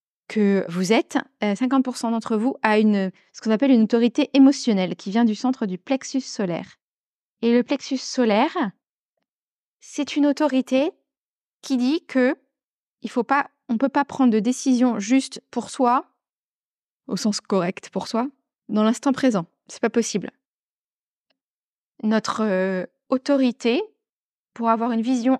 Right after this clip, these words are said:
à peu près claire de notre autorité, il faut surfer notre va-,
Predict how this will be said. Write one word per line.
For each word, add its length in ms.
à 140
peu 160
près 220
claire 480
de 100
notre 240
autorité, 480
il 80
faut 180
surfer 380
notre 180
va-, 280